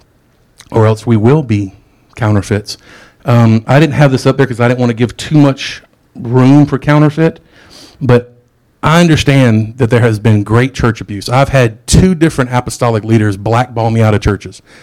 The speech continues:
True and go-, good God's honest excommunications. It's not a fun day,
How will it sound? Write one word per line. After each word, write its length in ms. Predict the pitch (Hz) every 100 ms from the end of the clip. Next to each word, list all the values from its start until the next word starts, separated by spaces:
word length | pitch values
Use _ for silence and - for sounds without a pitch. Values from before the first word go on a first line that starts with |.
| - -
True 360 | - 165 170
and 200 | 147 123
go-, 180 | 131 131
good 260 | 127 131 123
God's 460 | 127 135 110 110
honest 500 | - 127 123 - - _
excommunications. 880 | 139 127 - 123 120 110 104 107 - _ - - - - - _ -
It's 140 | 131
not 220 | 131 147 143
a 60 |
fun 260 | - 123 110
day, 280 | 107 -